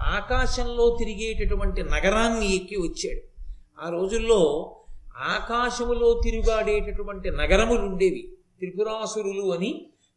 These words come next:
పరమశివుడి చేతిలో హతులయ్యారు వాళ్ళు. వాళ్ళు త్రిపురములు ఆకాశములో తిరుగుతుండగా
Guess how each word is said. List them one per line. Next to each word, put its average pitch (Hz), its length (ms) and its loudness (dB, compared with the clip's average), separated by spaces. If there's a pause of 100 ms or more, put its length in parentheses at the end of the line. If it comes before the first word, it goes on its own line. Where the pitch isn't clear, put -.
పరమశివుడి 214 520 -4
చేతిలో 190 500 -2
హతులయ్యారు 185 640 0
వాళ్ళు. - 300 -6 (400)
వాళ్ళు 196 320 -2
త్రిపురములు 247 680 0
ఆకాశములో 220 720 -2
తిరుగుతుండగా 196 880 -2